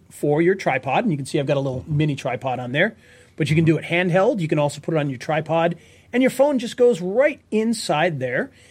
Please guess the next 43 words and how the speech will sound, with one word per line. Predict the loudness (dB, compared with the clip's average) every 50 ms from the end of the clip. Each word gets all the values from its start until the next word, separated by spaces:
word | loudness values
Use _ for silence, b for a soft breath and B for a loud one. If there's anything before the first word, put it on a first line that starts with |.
| b b b
It's | -2 0 2
a |
lot | 2 2 2 -2 0 2
better | 2 4 4 4
than | 4 2 2
those | 2 2 2 0 0
cheap | -4 -4 -4 -4 -4 0
little | 0 0 0 0
two | -2 0 0 2
dollar | 2 2 2 2 2 0
ones | 0 2 0 0 0 -2 -2
that | -4 -8 -8
you've | -8 -10
seen. | -8 -2 2 2 4 4 2 0 B B B B B
It's | B -8 0
got | 0 0 0
a | 0
level | -2 0 2 2 2 4 4 2
on | 4 4 2 2
it. | 2 0 0 -2
It | -10 -10 -10 -2
tightens | 0 0 0 2 0 0 2
up | 0 0 0
and | -2 0
down | 0 0 2 2 0 -2
so | -2 -4
you | -6
can | -4 -2 0
really | 2 2 2 2 0
lock | -2 -2 0 0 -2 -2 -4 -8
your | -10
phone | -6 -2 0 0 0 0
in | -2 -2 -2 -2 0
there. | 0 0 0 -2 -4 -6 B B B B B B B
And | B -4 -4 -2
all | 0 2 4 6 6
of | 6 4
these | 4 0 0 -2 -2
things | 0 0 2 4 2 2
that | 2 0
we're | -2 -2
showing | -4 -4 -4 -4 -2 0 0
here, | 0 0 0 0 -2 -2 b